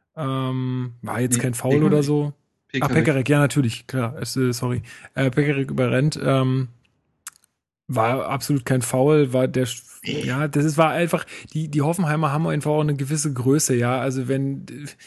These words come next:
Speaker 1: wenn da so ein Süle und so ein Wagner und da sind noch ein paar andere, die, äh, eine ge-, also die echt, äh, eine gute
Speaker 2: Vogt
Speaker 1: Körperstatur
Speaker 2: auch über
Speaker 1: haben,
Speaker 2: eins neunzig.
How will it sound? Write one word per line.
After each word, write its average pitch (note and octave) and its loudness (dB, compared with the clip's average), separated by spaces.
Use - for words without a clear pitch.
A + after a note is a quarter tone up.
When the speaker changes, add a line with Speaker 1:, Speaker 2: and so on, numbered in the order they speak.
Speaker 1:
wenn C#3 -2
da C#3+ 4
so C#3 0
ein C#3 2
Süle E3+ 2
und D3+ 2
so D#3 0
ein D3 0
Wagner E3 2
und D3+ 0
da C#3+ 2
sind D3+ -2
noch C3+ -4
ein C#3+ -4
paar C#3+ -4
andere, E3 0
die, C#3+ 0
äh, C#3 -2
eine C#3 0
ge-, C3+ -2
also C3 -2
die C3 -2
echt, - -6
äh, - -6
eine C#3+ -4
gute D#3 2
Speaker 2:
Vogt C3+ 8
Speaker 1:
Körperstatur D3+ 2
Speaker 2:
auch - -8
über C3 6
Speaker 1:
haben, B2 6
Speaker 2:
eins B2 0
neunzig. B2 2